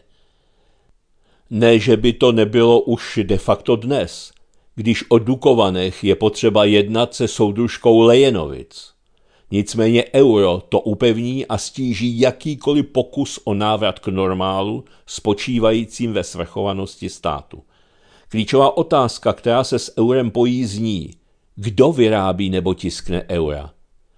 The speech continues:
Kdo rozhodne, kolik eur dostane předěleno náš stát? Když takhle dobráci spoza hranic rozhodnou, že pro Čechy nenatisknou víc než tolik a tolik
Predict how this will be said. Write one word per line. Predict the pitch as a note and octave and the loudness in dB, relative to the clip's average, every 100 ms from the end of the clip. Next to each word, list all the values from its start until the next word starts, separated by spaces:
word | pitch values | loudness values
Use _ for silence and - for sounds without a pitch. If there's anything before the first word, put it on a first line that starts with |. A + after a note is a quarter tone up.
| _ _ - | _ _ -12
Kdo | G#2+ A#2 D3 F#3 | -6 4 4 6
rozhodne, | C3+ A2 A2+ G#2 A#2 | 4 2 0 0 -2
kolik | G#2 A#2+ A2 G#2 - | -2 0 0 -2 -2
eur | A2+ A2+ A2+ | 2 2 0
dostane | G2+ G2+ - G2+ G2 | -2 -6 -6 -4 -4
předěleno | - G#2+ F2+ F#2+ F#2+ F#2 | -4 -4 -2 0 -2 -4
náš | F2+ F2+ F2 - | -4 -4 -6 -10
stát? | - C#2+ C#2 C#2 _ _ _ _ _ _ _ _ _ _ - | -10 -10 -10 -14 _ _ _ _ _ _ _ _ _ _ -6
Když | A2 G#2+ | -2 0
takhle | - D#3+ D3+ C3 | 4 4 4 4
dobráci | A#2+ C3+ C#3 C#3 - C3 | 6 6 4 0 -2 -6
spoza | - C3 A2+ A2 | -4 -2 2 2
hranic | G#2 B2 C3 A2 | 2 0 0 -4
rozhodnou, | B2+ A#2+ B2 A2+ G2 G2+ | -2 -2 0 0 0 -2
že | G2 G#2+ | 0 0
pro | B2 A#2 | 0 -2
Čechy | - A#2+ - B2+ A#2 | -2 -4 -2 -4 -2
nenatisknou | A2 A#2+ G#2+ A#2+ - B2+ A2+ | -2 -2 -4 -6 -4 0 0
víc | G2 A#2 A2 A2 | 0 -4 -6 -6
než | G#2+ - | -8 -4
tolik | A#2 A2+ G#2+ - | -2 0 -2 -4
a | A#2+ | -4
tolik | - G#2 F2 - | -2 -2 -4 -6